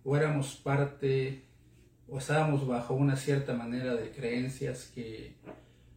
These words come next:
pues, nos mantenían en esa limitación. Así como a un esclavo se le mantiene limitado en varios aspectos,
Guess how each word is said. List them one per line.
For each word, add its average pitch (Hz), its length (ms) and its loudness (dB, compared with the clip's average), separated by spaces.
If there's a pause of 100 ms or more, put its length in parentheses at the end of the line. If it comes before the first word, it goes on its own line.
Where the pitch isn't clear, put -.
pues, 139 120 2
nos 135 220 2
mantenían 135 600 4
en 131 100 2
esa 135 280 -2
limitación. 113 800 -6 (840)
Así 139 300 -2
como 139 200 4
a 139 40 4
un 139 100 6
esclavo 135 500 0
se - 140 -6
le 117 100 -6
mantiene 123 680 -2
limitado 123 600 0
en 123 100 0
varios 135 280 -2
aspectos, 127 520 -4